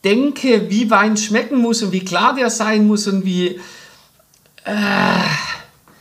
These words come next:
man muss diese, diese Wand durchbrechen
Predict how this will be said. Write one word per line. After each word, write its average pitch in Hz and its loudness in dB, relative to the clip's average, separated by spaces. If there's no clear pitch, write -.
man 190 0
muss - 0
diese, 247 0
diese 220 2
Wand 262 0
durchbrechen 233 -2